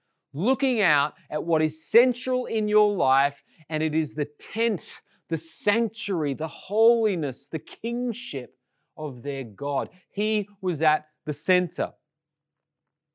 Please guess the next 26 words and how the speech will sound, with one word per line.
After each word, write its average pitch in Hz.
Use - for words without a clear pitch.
I 160
think 208
it's -
true, 190
fair, 180
right 170
to 160
say 156
that 139
if 143
you 185
walked 180
into 156
most 143
<laughs> -
Aussie 175
homes 165
today 156
and 151
looked 170
at 139
how 156
we 185
organized 160
our 165
lives 151